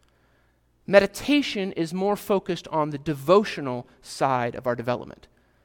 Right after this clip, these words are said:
For example, how do I experience God's love in the scriptures?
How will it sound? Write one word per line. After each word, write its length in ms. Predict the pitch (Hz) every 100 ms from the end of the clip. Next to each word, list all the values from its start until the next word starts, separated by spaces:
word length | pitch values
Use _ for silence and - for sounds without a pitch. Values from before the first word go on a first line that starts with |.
| _ _
For 200 | - 196
example, 400 | 185 151 175 131
how 420 | 107 - 214 247 247
do 180 | 233
I 140 | 220 196
experience 1040 | 165 - - - 226 226 190 127 113 -
God's 400 | - 143 139 139
love 640 | 135 135 156 131 65 - _ _ _ _
in 120 | 143
the 60 | 139
scriptures? 600 | - 143 - - -